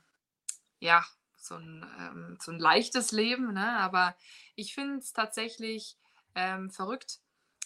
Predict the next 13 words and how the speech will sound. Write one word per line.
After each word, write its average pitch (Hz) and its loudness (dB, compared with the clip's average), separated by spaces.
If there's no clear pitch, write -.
in 196 -6
dem 220 -2
Fall, 196 6
dass - -4
man 180 0
halt 180 -2
relativ 185 -6
wenig 190 -4
Privatleben 180 0
hat, 165 -10
ne? 190 -6
Also, 175 -2
ähm, 185 4